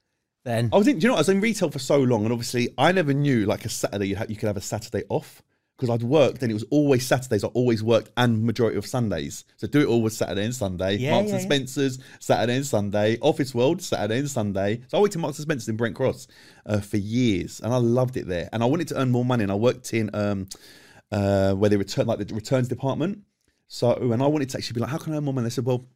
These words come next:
Speaker 2: if you wanna work in foods and work overnight, do the night shifts, you can earn more money." I was like, "Okay then." So I used to do the night shifts. So I'd turn up to work at eight o'clock and work till six in the morning, sleep till, like, two o'clock in the afternoon, and have the rest of the day before I went back to work.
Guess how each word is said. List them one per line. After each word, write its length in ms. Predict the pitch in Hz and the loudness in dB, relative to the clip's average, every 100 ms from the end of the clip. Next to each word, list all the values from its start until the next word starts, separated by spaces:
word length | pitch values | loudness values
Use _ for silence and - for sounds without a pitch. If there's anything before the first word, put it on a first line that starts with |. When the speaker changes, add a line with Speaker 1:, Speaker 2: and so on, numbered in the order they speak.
| _ _ _ - | _ _ _ -8
Speaker 2:
if 100 | - | -4
you 60 | |
wanna 100 | 160 | 0
work 180 | 180 175 | 0 -2
in 80 | 147 | -6
foods 340 | - 147 104 | -2 0 0
and 80 | 101 | 0
work 140 | 107 - | -2 0
overnight, 520 | 117 107 107 123 85 | 0 0 0 -2 -2
do 80 | 110 | -4
the 80 | 101 | -2
night 240 | 127 135 | -2 -4
shifts, 240 | - 95 113 | -6 -10 -10
you 80 | |
can 80 | - | -6
earn 80 | 113 | -4
more 100 | 110 | -4
money." 140 | 135 | -4
I 20 | 95 | -8
was 80 | |
like, 120 | 107 156 | -10 -12
"Okay 200 | - 104 | -12 -10
then." 220 | 113 - _ _ - | -10 -12 _ _ -6
So 100 | 120 | -2
I 20 | |
used 160 | 123 123 | -2 0
to 60 | |
do 20 | |
the 80 | 117 139 | 0 0
night 140 | 170 | -4
shifts. 200 | - 104 113 | -6 -6 -4
So 40 | |
I'd 80 | - | -4
turn 160 | 165 | -4
up 80 | 160 | -6
to 80 | - | -6
work 100 | 123 | -6
at 80 | - | -2
eight 100 | 135 | -4
o'clock 380 | 127 - 104 98 | -4 -4 -4 -4
and 100 | 101 | -4
work 160 | 117 - | -4 -6
till 140 | 104 | -12
six 240 | - - | -10 -10
in 80 | 123 | -6
the 40 | 127 | -4
morning, 380 | 98 87 135 - _ _ _ | -4 -4 -6 -8 _ _ _
sleep 500 | - - 147 165 - - | -10 -2 2 2 0 -4
till, 360 | 143 127 120 | 2 2 2
like, 220 | 117 - | 0 -2
two 160 | - 147 | -2 -2
o'clock 240 | 131 123 | -2 -4
in 60 | 117 | -4
the 80 | 117 | -4
afternoon, 320 | 107 - 113 | -4 -4 -4
and 100 | 104 | -2
have 140 | 113 | -2
the 80 | 107 | -2
rest 200 | 131 131 | -2 -4
of 80 | 107 | -4
the 60 | 110 | -4
day 40 | |
before 180 | 95 107 | -2 -2
I 40 | |
went 120 | 101 101 | -2 -6
back 120 | - | -8
to 100 | 117 | -6
work. 320 | 131 - | -6 -6